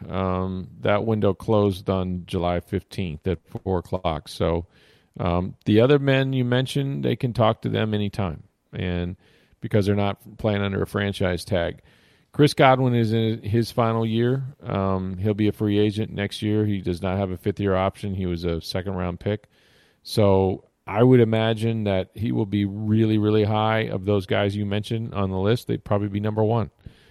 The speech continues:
Uh, for all they wanna say about Shaq Barrett, they, they, you know, they'd like to see him do it again. Um, and in any case, they really can't talk about an extension until after the season's over.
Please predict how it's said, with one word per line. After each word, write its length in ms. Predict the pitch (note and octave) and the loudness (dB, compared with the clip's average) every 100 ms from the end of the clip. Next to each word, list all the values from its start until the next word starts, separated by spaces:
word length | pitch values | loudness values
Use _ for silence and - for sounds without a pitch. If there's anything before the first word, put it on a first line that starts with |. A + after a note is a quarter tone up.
| _ _ - | _ _ -16
Uh, 300 | - - - | -12 -12 -12
for 280 | - A#2 A#2 | -2 4 6
all 120 | C3 | 6
they 100 | C3 | 6
wanna 220 | C3 B2 | 4 2
say 140 | - B2+ | 0 2
about 220 | A#2+ A2 | 2 2
Shaq 280 | A#2+ G#2+ - | 0 -2 0
Barrett, 320 | A#2+ A#2+ C3+ - | 0 0 -4 -8
they, 200 | G2 G#2 | -4 -4
they, 260 | G#2 G#2 - - _ _ - | -2 -4 -6 -12 _ _ -6
you 120 | G#2+ | -2
know, 200 | F#2+ G2 - _ _ _ _ | -2 -4 -10 _ _ _ _
they'd 160 | A2+ G#2 | -2 2
like 160 | A2 | 0
to 100 | - | -2
see 160 | G2+ A#2+ | -4 -2
him 120 | A2 | 2
do 120 | A2+ | 4
it 60 | G#2+ | 2
again. 460 | G2 G#2+ A#2 D3+ - _ _ _ _ _ _ | 2 0 0 -2 -8 _ _ _ _ _ _
Um, 720 | - G2+ G2+ G2+ G2+ G2+ A2 A#2 _ _ _ - | -2 2 2 2 0 -2 -8 -14 _ _ _ -6
and 480 | G#2+ G2+ G2+ G2 G2+ - G2 - | -2 0 0 0 -4 -12 -16 -4
in 200 | A2+ G#2+ | 0 2
any 180 | B2 | 2
case, 460 | A2+ G#2+ G#2 - - - | 2 2 2 0 -10 -4
they 180 | G#2 G2+ | 2 4
really 240 | G#2+ G#2 | 6 4
can't 340 | - A2 G#2 - | 2 -4 -4 -2
talk 260 | A2 G#2 | 0 0
about 240 | G#2 G#2+ G#2 | 0 0 0
an 100 | G2+ | -2
extension 460 | F#2+ - G2+ - | -4 -4 -4 -6
until 160 | - G#2 | -2 0
after 220 | G2+ F#2+ | 0 -2
the 100 | F#2+ | -8
season's 400 | - A2+ G2+ F#2+ | -4 -4 -4 0
over. 380 | G#2+ A#2+ C3 | 2 2 0